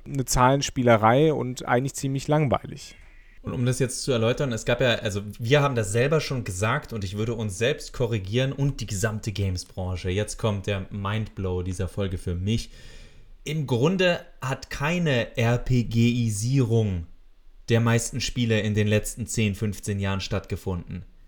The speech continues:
Speaker 2: Was stattgefunden hat, ist eine Statisierung. Ich weiß nicht, was gut klingt. Aber wir haben lauter komische Zahlen, die aktiv hochgehen und wir gucken dabei zu, wie diese Zahlen hochgehen.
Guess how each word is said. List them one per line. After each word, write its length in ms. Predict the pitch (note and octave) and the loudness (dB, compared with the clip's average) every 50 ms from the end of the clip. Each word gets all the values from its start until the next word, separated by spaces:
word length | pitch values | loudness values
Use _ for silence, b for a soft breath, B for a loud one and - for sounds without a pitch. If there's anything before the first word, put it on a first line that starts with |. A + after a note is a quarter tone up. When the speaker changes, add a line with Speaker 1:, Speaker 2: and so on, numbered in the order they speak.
| _ _ - | _ _ -4
Speaker 2:
Was 260 | G#2+ A2+ A#2+ - - | -2 0 0 0 0
stattgefunden 800 | - - F#3 G3 F#3+ - - D3+ C#3 - C3+ A#2+ A#2 - A2 G2+ | -2 0 0 -2 -2 -2 -4 -4 -4 -2 -4 -4 -4 -4 -4 -4
hat, 220 | A2 A2+ A2 - - | -2 -2 -4 -4 -4
ist 180 | A#2+ - - | -8 -6 -4
eine 360 | B2+ B2 B2 B2 A#2+ A#2 A#2 - - - - - - - - - - - - - - | -4 -2 0 0 0 -2 -2 -6 -12 -18 -20 -20 -20 -20 -20 -20 -20 -20 -18 -12 -10
Statisierung. 1080 | - - - - C3 C3 D3+ D#3+ - A3 G#3+ F3 D#3+ F#3+ G#3+ G#3+ G3 F#3 G#3 G3+ F3 | -10 -8 -4 0 2 2 2 2 0 0 -2 0 0 0 2 4 4 4 4 2 2
Ich 100 | C#3+ C#3+ | 2 2
weiß 180 | D#3 E3 D#3+ D#3+ | 2 2 2 2
nicht, 140 | D#3 C3+ C3+ | 0 0 0
was 200 | C3 A#2+ - - | -2 -2 -2 -4
gut 280 | C3+ D3+ E3 D#3 - | -4 -4 -4 -4 -4
klingt. 500 | - - G#2 F#2+ F2 F2 F2 - - - - b b b b b b | -4 -2 0 0 0 -2 -6 -10 -14 -18 -20 b b b b b b
Aber 100 | b C3 | b 6
wir 100 | D3+ D3+ | 6 6
haben 180 | D#3+ F3+ F#3+ F3+ | 6 4 2 2
lauter 420 | E3+ D#3+ D#3 F3 G3 F#3+ - F3+ | 2 4 4 4 2 2 2 0
komische 460 | - - - E3+ D#3+ E3+ D#3+ - D3+ C#3 | 0 0 -2 -2 0 0 -2 -2 -4 -4
Zahlen, 560 | - - - C#3 C3+ C#3+ D3+ D#3 D#3 D3 B2+ | -4 -2 0 0 0 2 0 0 0 0 -2
die 240 | B2 B2 C3+ - - | -2 -4 -4 -4 -4
aktiv 540 | C#3 C#3+ - - - - D3 C3+ - - | -6 -6 -6 -10 -8 -6 -6 -6 -4 -2
hochgehen 440 | D3+ D#3 E3 D#3+ - - C#3 C3+ C3+ | 0 0 0 0 0 0 0 0 0
und 160 | B2+ A#2+ A2 | 0 -2 -2
wir 120 | A#2 A2 - | -2 -2 -2
gucken 280 | - - - E3 D3 | -2 -4 -4 -2 0
dabei 280 | C3+ C3 A#2+ A#2+ A#2 A2+ | 0 2 2 4 2 2
zu, 260 | - - E3 D#3+ C#3+ | 0 -2 -6 -6 -4
wie 60 | C#3+ | -4
diese 260 | B2 B2 A2 A2+ A2 - | -4 -4 -4 -4 -6 -6
Zahlen 480 | - - B2+ A#2 A#2+ B2 A#2+ B2 A2+ | -4 -4 -2 -2 -2 -2 -2 -2 0
hochgehen. 640 | A#2+ C#3 D3+ D3+ - - - G2+ F#2 F2+ F2 F2 | 2 2 0 0 -2 -2 0 0 2 2 0 -2